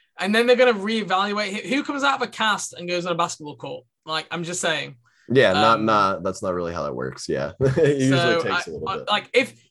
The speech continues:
Speaker 1: if they play well enough to get through the play-in without Gordon Hayward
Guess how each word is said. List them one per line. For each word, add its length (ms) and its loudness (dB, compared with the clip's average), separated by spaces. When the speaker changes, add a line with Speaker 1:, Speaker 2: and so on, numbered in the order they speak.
Speaker 1:
if 220 0
they 140 0
play 200 2
well 260 2
enough 420 -2
to 80 -12
get 240 -2
through 120 -4
the 100 -8
play-in 460 0
without 300 0
Gordon 260 -6
Hayward 400 -4